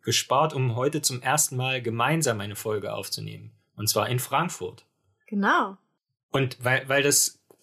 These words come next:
Speaker 1: ja quasi die erste gemeinsame Folge ist, habe ich das auch als Inspiration für meine Geschichte genommen. Willst du wissen, wie sie heißt?
Speaker 2: Ja.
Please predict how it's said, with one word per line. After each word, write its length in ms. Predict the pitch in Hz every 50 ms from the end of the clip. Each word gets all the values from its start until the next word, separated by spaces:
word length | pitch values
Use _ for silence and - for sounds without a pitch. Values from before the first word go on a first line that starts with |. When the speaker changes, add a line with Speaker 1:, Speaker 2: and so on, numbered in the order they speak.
| _ _ _ _ -
Speaker 1:
ja 200 | 131 117 120 123
quasi 360 | - - 127 131 135 143 127
die 500 | 113 123 120 120 117 120 120 - - _
erste 560 | - 135 143 151 - - - 139 131 127 123
gemeinsame 560 | 117 120 113 113 123 151 180 185 165 139 127 123
Folge 260 | - 131 120 131 139
ist, 120 | 139 -
habe 80 | 127 131
ich 80 | -
das 160 | - 143 143 139
auch 240 | 131 120 - -
als 180 | 131 120 113 -
Inspiration 640 | 160 156 156 - 135 117 117 104 - - 160 165 160
für 180 | 156 - 127
meine 380 | 117 117 120 120 135 143 147 117
Geschichte 540 | 110 123 - - 156 170 - - - - 95
genommen. 580 | 104 101 101 101 107 123 139 156 160 156 - _ _ _ _ _
Willst 240 | - 120 - - -
du 80 | - 107
wissen, 240 | 127 127 - -
wie 60 | 110 104
sie 160 | 104 107 110
heißt? 560 | 120 123 123 101 123 147 - - - - - _ _ _ _ -
Speaker 2:
Ja. 240 | 202 180 175 -